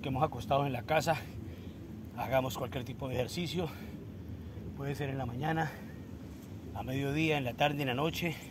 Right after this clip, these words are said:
Hoy lo haciéndolo desde Varadero, en la provincia de Matanzas, acá en la isla de Cuba. El próximo miércoles, si Dios nos da vida, si nos lleva bien, haremos pues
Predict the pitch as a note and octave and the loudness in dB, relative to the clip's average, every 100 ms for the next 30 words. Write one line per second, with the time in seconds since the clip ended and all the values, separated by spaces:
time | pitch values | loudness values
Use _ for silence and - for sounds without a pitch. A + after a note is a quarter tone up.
0 | - - - - - - - - - - | -12 -12 -10 -10 -8 -10 -10 -10 -10 -10
1 | - - - - - - - - - - | -10 -10 -10 -10 -10 -10 -10 -10 -12 -4
2 | C#3+ C#3 D3 C#3+ C#3 C#3+ B2+ A#2 A2+ A2 | 0 2 2 2 2 2 0 -2 -2 0
3 | A2 D3 F3+ D3+ C3 A#2 B2+ B2+ D3 - | 6 6 6 4 2 0 0 0 0 4
4 | D3+ C#3 D3+ - - - - - - - | 4 4 0 -2 -6 -8 -8 -10 -10 0
5 | B2 A2+ C#3+ C3+ C3 - - - - - | 0 6 10 10 10 4 -8 -8 -10 -10
6 | - - - - - - A#2+ G#2+ A#2+ C#3 | -10 -10 -8 -8 -8 -4 -4 -2 -2 2
7 | C#3+ C3+ - F3 F3+ F3+ - - - - | 4 4 4 4 6 6 2 -6 -10 -10
8 | - - - - - - - A#2 G#2+ C#3 | -10 -10 -10 -10 -10 -10 -8 -8 -4 -2
9 | D#3 C3+ C#3+ D#3+ E3 E3+ E3 D#3 - - | 0 2 4 4 4 2 2 2 0 -6
10 | - - - - - - - - - B2+ | -8 -10 -10 -10 -10 -10 -12 -10 -4 -2
11 | C3 C#3 C3+ D#3 F3 E3+ D#3 D3+ A#2 A2+ | 0 2 4 6 6 8 6 4 -2 0
12 | C#3 C#3 D#3+ F3+ F3 - - - - - | 2 4 4 4 4 0 -8 -10 -10 -10
13 | - - - - B2 C3 C#3+ - C#3+ B2+ | -10 -10 -10 -2 2 4 2 2 0 0
14 | - | -2